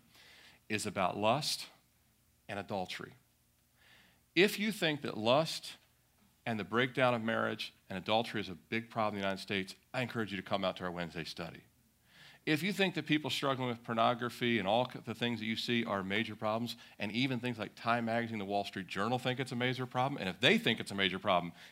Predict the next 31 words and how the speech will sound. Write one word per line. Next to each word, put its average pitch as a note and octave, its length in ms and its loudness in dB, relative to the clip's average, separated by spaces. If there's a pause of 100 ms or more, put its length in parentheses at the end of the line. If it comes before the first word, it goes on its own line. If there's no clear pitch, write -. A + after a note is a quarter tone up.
it G#2 120 -4
must G2+ 220 -2
be F#2+ 80 0
a E2 40 0
major D#2+ 260 -4
problem, A2+ 460 -4 (800)
uh, F#2+ 180 0
then G2+ 260 -2
we A2+ 160 2
will, G2+ 320 -2
uh, F#2 180 -2
delve G#2 380 2
into G#2 320 -2
what F2+ 220 -4
God G#2 300 2
has G2+ 240 0
to G2 80 -8
say F2 500 -2 (300)
through B2 220 -4
His G2+ 120 -2
Word F#2+ 400 -2
about G2 260 -2
the - 60 -14
protections A2 640 -4
against F2+ 340 -4
these F#2 240 -6
things, E2 480 -4 (340)
uh, F2+ 220 -6
because F#2+ 300 -8
God A#2 280 2
wants G#2+ 380 -2